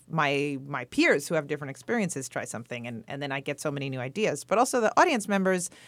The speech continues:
a lot of times what we see is that people actually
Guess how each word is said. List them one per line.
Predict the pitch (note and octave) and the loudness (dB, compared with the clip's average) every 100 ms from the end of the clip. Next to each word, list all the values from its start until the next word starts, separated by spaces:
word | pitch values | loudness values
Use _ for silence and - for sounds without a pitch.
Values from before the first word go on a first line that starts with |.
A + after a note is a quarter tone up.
| - - | -8 2
a | F3+ | 6
lot | G#3+ G4 | 8 8
of | F#4 | 4
times | G3+ D#3+ D#3+ | 2 0 0
what | E3 | -4
we | D#3 | -6
see | - E3 | -4 -4
is | D3+ D3 | -4 -2
that | D3 - | -4 -2
people | E3 D3+ D#3 D3 C#3+ - _ _ | -6 -2 0 0 -4 -10 _ _
actually | - E3+ - D#3 | -4 -2 -2 -2